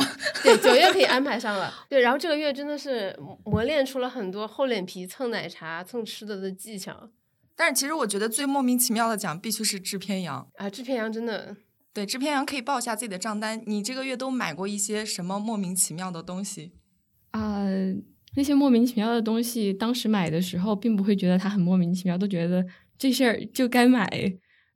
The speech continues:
Speaker 3: 然后我主要的，呃，这个购物网站是阿里巴巴嘛，然后在阿里巴巴上面买到一样东西，我就会觉得，嗯，又省钱了。对，然后就抱着这样的想法买了以下这些东西：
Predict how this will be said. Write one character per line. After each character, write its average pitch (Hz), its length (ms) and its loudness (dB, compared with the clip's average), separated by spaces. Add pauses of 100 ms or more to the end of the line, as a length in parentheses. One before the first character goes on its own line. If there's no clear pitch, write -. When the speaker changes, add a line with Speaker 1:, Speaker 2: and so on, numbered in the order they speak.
(140)
Speaker 3:
然 196 100 2
后 240 100 4
我 269 120 6
主 240 100 0
要 208 180 6
的， 185 360 6
呃， 165 280 2
这 165 140 -2
个 165 240 0
购 233 160 4
物 214 160 6
网 170 180 0
站 190 240 2
是 185 160 -2
阿 185 120 2
里 185 100 0
巴 170 180 -2
巴 170 240 -4
嘛， 175 160 -4 (260)
然 170 120 -6
后 196 80 -2
在 208 140 -2
阿 202 80 0
里 196 80 0
巴 180 120 0
巴 180 140 2
上 208 100 0
面 202 140 2
买 202 180 2
到 190 220 2
一 180 60 4
样 190 200 6
东 180 160 4
西， 185 120 0
我 170 80 2
就 180 100 4
会 202 100 4
觉 180 140 2
得， 180 160 0
嗯， 180 260 8
又 202 120 8
省 196 200 4
钱 160 300 -4
了。 160 180 -4 (360)
对， 170 180 0
然 165 100 -2
后 185 160 4
就 202 120 2
抱 214 120 4
着 208 80 4
这 208 120 0
样 202 100 2
的 196 80 2
想 180 220 0
法 170 180 0
买 180 320 4
了 170 140 4
以 170 120 6
下 185 200 0
这 175 100 2
些 170 160 2
东 165 240 -2
西： 175 240 -6